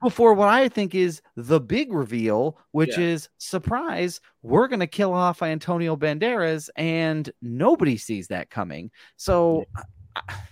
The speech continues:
Speaker 1: I think the problem is, is, like, you watered down the twists so much that by
Speaker 2: Yeah.
Speaker 1: the time we actually got to it, I was like, "Fuck this, I don't even care." Like, okay,
Speaker 2: Yeah.
Speaker 1: who isn't? Is that guy gonna turn on?
Speaker 2: <laughs>
Speaker 1: Is that, like,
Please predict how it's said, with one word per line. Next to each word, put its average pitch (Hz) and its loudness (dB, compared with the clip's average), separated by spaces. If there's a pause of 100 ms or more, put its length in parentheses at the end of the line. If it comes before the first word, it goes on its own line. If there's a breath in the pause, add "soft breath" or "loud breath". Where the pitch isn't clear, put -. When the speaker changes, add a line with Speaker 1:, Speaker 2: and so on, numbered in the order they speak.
(400 soft breath)
Speaker 1:
I 185 2
think 254 -4
the 185 -2
problem 180 -2
is, 139 -6
is, 131 -10
like, 135 -8
you 135 -6
watered 127 0
down 120 -2
the 107 -6
twists - -8
so 185 -6
much 196 -6 (240 soft breath)
that 160 2
by 170 2
Speaker 2:
Yeah. 160 0
Speaker 1:
the - -2
time 151 -2
we 151 -2
actually 143 -6
got 127 0
to 180 -4
it, 185 -2
I 151 0
was 151 -2
like, 139 -2 (140)
"Fuck - 0
this, 156 -4
I 160 0
don't 170 0
even 151 -4
care." 143 -2
Like, 120 0 (240)
okay, 151 4
Speaker 2:
Yeah. 151 -4
Speaker 1:
who 220 2
isn't? 151 6 (180)
Is 160 -2
that 147 2
guy 202 2
gonna 190 0
turn 196 -2
on? 214 0
Speaker 2:
<laughs> 220 -4
Speaker 1:
Is 190 0
that, 170 2
like, 208 2